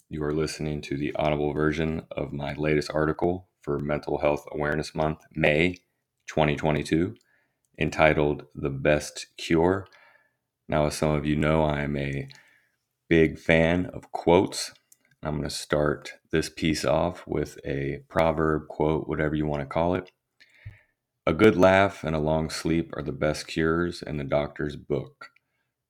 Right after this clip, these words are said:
That's an Irish proverb. Let me tell you something. Those Irish, they're smart cookies, very wise fellas. Now I'm gonna start this piece off with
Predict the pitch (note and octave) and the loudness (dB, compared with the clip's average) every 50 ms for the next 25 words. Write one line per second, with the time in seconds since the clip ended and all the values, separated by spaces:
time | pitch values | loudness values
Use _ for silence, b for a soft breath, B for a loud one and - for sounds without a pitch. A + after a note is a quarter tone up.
0 | _ _ - - - C2+ - - - D2+ D2 C#2+ C#2+ C#2 - - - C#2+ C#2+ C#2+ | _ _ -12 -10 -8 -8 -6 -2 0 0 0 0 0 -4 -6 -2 0 2 2 2
1 | C#2+ C#2 D2 D2+ C#2+ C2+ C#2+ D2+ E2+ E2+ D2+ - - D2 C#2+ C#2+ C2+ - C#2 C#2 | 2 0 -2 -4 -4 -4 -2 0 2 2 0 0 0 -2 -2 -2 -4 -6 -6 -6
2 | C2+ C2+ C2 C#2 C#2+ D#2 E2 D#2+ C2 B1 D#2+ E2 E2+ F2 E2+ E2 - - - - | -6 -6 -6 -4 -2 -2 0 2 2 2 4 4 4 4 2 2 0 -2 -6 -8
3 | - _ _ _ _ _ _ _ B B B B B B _ _ _ _ _ _ | -10 _ _ _ _ _ _ _ B B B B B B _ _ _ _ _ _
4 | - - A2+ - - A#2 F#2 D#2 - - E2 D2 C2+ - C2 C2 C2 - - F2 | -4 -2 -2 0 2 4 4 4 2 2 0 -2 0 -2 -4 -6 -4 0 4 4
5 | F#2 F2+ E2+ D#2+ E2 D#2+ D#2 D#2 D2 C2+ - - D#2 D2 C2+ B1+ B1 C2+ - - | 6 6 6 4 4 2 2 2 0 -2 -4 -2 -2 -2 0 -2 -6 -8 -10 -12
6 | - _ _ _ _ _ _ _ _ _ _ _ _ _ _ _ _ _ _ _ | -18 _ _ _ _ _ _ _ _ _ _ _ _ _ _ _ _ _ _ _
7 | _ _ _ _ _ _ _ _ - - D#2 D#2 D#2+ E2 E2 D#2+ D#2 D#2 D2+ D2+ | _ _ _ _ _ _ _ _ -6 -2 0 0 2 2 2 2 2 2 0 0
8 | D2+ - - - - - - F2+ E2+ E2 - - D#2+ D#2 - - F#2 E2+ D2 - | -2 -4 -8 -10 -14 -4 2 4 4 4 4 2 -2 -4 -4 -2 -2 -2 -2 0
9 | - D2+ D#2 D#2+ D#2 D#2+ D#2 - - - - - - D#2 D2+ D2 D2+ D2 - - | 0 2 4 4 4 2 2 -2 -6 -20 -14 -8 -6 -4 -2 -2 -2 -4 -8 -12
10 | - | -20